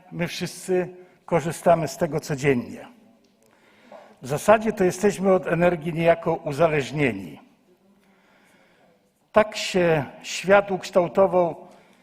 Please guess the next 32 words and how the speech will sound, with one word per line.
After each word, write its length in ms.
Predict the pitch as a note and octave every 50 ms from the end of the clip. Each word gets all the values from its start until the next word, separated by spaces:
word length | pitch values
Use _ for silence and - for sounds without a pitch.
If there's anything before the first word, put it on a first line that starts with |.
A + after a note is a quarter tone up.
| _ _ _ _ -
że 140 | B2+ D3+ D3
trudno 380 | - F3 F3+ F3 D3 D#3+ E3+
sobie 320 | - - - E3+ E3 D#3+ C#3+
wyobrazić 640 | A#2+ D3+ D#3+ C#3 D3+ D3+ D#3 D3+ B2+ - - G#2+
życie 460 | A2+ D3 C3+ - - D3 C3 B2+ B2 - - - _ _ _ _ _ _ _ _ _ _ -
bez 360 | A#2+ B2 D3 C#3 A#2 F#2+ B2
niej. 260 | A#2 A2+ A2 A#2 F#2 - _ _ _ _ _ _ _ _ _ - - _ _ _ _ _ _ _ _ _ _ -
W 40 |
związku 380 | B2 D#3 G3 G#3+ G#3 - - G3
z 120 | - -
tym 360 | - - G#3 G3+ G3+ G3+ G3+ - - -
rzeczywiście 680 | - C3 F3 E3+ - F#3+ F3+ G3+ G#3 - - - F#3+ F3
procedowanie 680 | - F3 F3 - - D#3 E3+ E3 E3 F3+ F3 E3+ D3
dzisiaj 260 | C3+ E3 - - E3
nad 180 | D#3 E3 D#3+ -
tą 80 | - D#3
ustawą 540 | C#3 - - - F3+ F3 F3 F3 F3 F3 E3+ - - - - _ _ _
jest 220 | - D#3+ D3 C3 D3+
niezwykle 580 | F3 E3+ C#3+ C#3 D3+ E3+ E3 - - D#3 D#3
istotne 680 | D#3+ - - B2 - - - G3+ G3+ G3+ - F3+ F3+ F3
i 60 | E3
ważne. 600 | C#3 D3 C#3 B2 A#2 - B2+ C#3+ C3+ C#3+ E3+ F3 - - - - - _ _ _ _ - - - - - _ -
Powinno 360 | - E3+ E3+ G3 G3+ G#3 G3+
być 180 | F3 G3 - -
poprzedzone 640 | - F#3 E3+ - - F3+ D3+ C#3+ F3+ F#3 F3 E3+
szeroką 420 | - - E3+ E3 F3 E3+ - F3
dyskusją 600 | D3 C3 D3+ C3 - - - G#3 F#3+ - - F3+
na 120 | D3 E3 E3+
temat 380 | - F3+ D#3 D#3 D#3 - -
całej 380 | - - - G#3 G#3+ G#3+ G3 F#3
polityki 560 | - - F3 F3 F3+ F3+ - F#3+ - - F3
energetycznej 840 | E3 D#3 E3 D3+ C#3 C#3 D#3 - D#3 D3 C3 - - D#3 D3 D#3